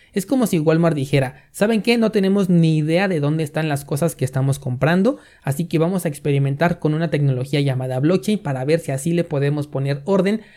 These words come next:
a nuestra empresa". Es una completa incoherencia que con las palabras adecuadas puede sonar a que están haciendo una innovación.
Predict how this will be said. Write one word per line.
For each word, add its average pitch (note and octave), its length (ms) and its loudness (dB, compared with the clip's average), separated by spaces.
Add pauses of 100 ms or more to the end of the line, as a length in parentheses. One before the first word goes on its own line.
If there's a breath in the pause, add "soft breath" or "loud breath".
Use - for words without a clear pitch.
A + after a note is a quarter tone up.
(140 loud breath)
a C#3+ 140 0
nuestra C#3 320 2
empresa". B2+ 480 -4 (160)
Es - 180 0
una G#3+ 220 4
completa D#3 560 2
incoherencia D3 720 2
que C#3+ 160 -6
con C3+ 140 -4
las B2+ 120 -2
palabras C#3+ 440 0
adecuadas D3 520 0
puede C#3+ 280 0
sonar C#3 400 -4
a C#3 140 0
que C3 80 -6
están D3 340 -2
haciendo C#3+ 460 0
una D3 340 0
innovación. C3 680 0